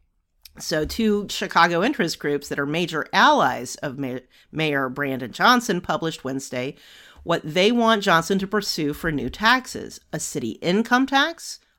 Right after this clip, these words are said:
a wealth tax, <laughs> good luck with that, a head tax assessed per worker on employers, a digital ad tax, a jump in the tax on jet fuel used at Chicago's airports,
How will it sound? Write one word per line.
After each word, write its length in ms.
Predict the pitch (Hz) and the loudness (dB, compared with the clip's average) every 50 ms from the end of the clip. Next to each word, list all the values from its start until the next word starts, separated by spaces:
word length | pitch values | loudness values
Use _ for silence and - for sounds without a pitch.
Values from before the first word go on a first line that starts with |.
| _ - | _ -2
a 80 | - 165 | 0 0
wealth 520 | 147 139 139 175 214 262 294 285 - - | 0 2 6 8 8 8 8 4 -2 -8
tax, 460 | - - 190 120 - 104 - - - - - - 196 - 220 | -4 0 0 0 0 -2 -6 -8 -12 -4 2 4 4 4 6
<laughs> 260 | - - 143 101 135 | 4 4 4 4 2
good 120 | 123 135 117 | -4 -6 -4
luck 200 | 135 131 127 - | -4 -6 -6 -8
with 140 | 117 113 - | -10 -4 0
that, 360 | 147 165 156 139 135 - - - - - - - - - - | 2 4 4 4 4 2 -2 -12 -20 -20 -18 -18 -14 -6 0
a 140 | - 165 - | 0 0 0
head 420 | - - 233 262 302 330 302 247 | 0 2 4 4 4 4 2 0
tax 600 | - 233 156 143 143 143 170 - - - - - _ - - - - | 4 4 6 6 6 4 2 0 -4 -14 -16 -16 _ -20 -20 -14 -6
assessed 440 | - 185 - - 180 160 170 - _ | -6 -4 -2 0 0 0 0 -2 _
per 340 | - - - 233 240 254 285 | -10 -2 2 4 6 6 6
worker 640 | 285 247 247 226 226 226 226 240 233 233 240 _ - - _ _ _ _ _ _ - | 4 4 4 4 4 4 2 2 0 0 -2 _ -20 -20 _ _ _ _ _ _ -2
on 280 | 202 196 202 214 226 | 0 2 4 4 4
employers, 840 | 226 240 233 - 208 196 196 190 160 147 127 131 190 247 240 - - _ - - - - - | 4 2 0 0 0 2 2 2 2 0 -2 -4 -4 -6 -6 -8 -12 _ -20 -20 -20 -14 -8
a 80 | - 175 | -4 -2
digital 560 | 185 156 214 254 277 311 320 320 277 - - - | 2 6 6 6 6 4 2 2 2 0 0 4
ad 320 | - 208 240 294 320 285 240 | 8 10 10 10 8 6 2
tax, 480 | - 214 139 92 78 95 - - - - - | 0 0 0 0 0 -2 -4 -8 -10 -8 -4
a 60 | - | -4
jump 340 | 185 - 196 202 240 254 226 | -2 2 4 4 4 4 2
in 180 | - - 220 208 | 0 0 2 2
the 80 | 202 196 | 2 0
tax 380 | 196 - 202 190 185 185 - - | 0 0 2 2 2 2 0 -2
on 220 | - 165 160 151 143 | -2 0 0 0 -2
jet 300 | - - 233 277 302 262 | -4 -2 -2 -2 -2 -4
fuel 360 | - 226 175 151 151 147 110 | -2 0 0 2 2 0 0
used 320 | 110 147 156 151 147 - | -2 -2 -2 -2 -4 -6
at 140 | - - 117 | -8 -8 -8
Chicago's 520 | - - - - 156 127 117 107 113 113 - - | -8 -8 -6 -4 -2 -2 -2 -4 -6 -8 -4 0
airports, 640 | - 226 240 240 240 254 240 233 233 226 226 - | 2 2 2 2 0 -2 0 0 0 -2 -4 -12